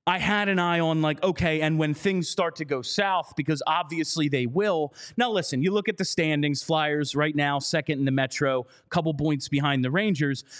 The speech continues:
But you look at the whole Metro, you look at the whole East, there's, like, a couple of teams at the very top, a couple of teams at the very bottom, and basically everyone else has the same record.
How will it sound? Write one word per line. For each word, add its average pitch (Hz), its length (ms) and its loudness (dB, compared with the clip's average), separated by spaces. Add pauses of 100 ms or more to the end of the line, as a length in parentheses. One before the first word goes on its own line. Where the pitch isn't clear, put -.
(140)
But 208 80 2
you 226 80 2
look 269 160 0
at 208 80 -4
the 170 60 0
whole 190 260 2
Metro, 170 340 0
you 160 160 0
look 190 140 0
at 185 80 -6
the 151 60 0
whole 160 300 0
East, - 380 -2 (300)
there's, 156 120 2
like, 160 120 0
a 147 80 -2
couple 196 340 0
of 202 80 0
teams 185 400 2
at 165 80 -2
the 165 80 0
very 160 320 0
top, 151 400 0
a 147 60 -2
couple 160 320 0
of 143 80 0
teams 156 320 0
at 139 40 -2
the 135 60 0
very 143 320 2
bottom, 135 420 0 (300)
and 143 160 0
basically 180 560 0
everyone 165 480 2
else 147 280 0
has 139 260 0
the 131 100 0
same 127 340 0
record. - 400 -4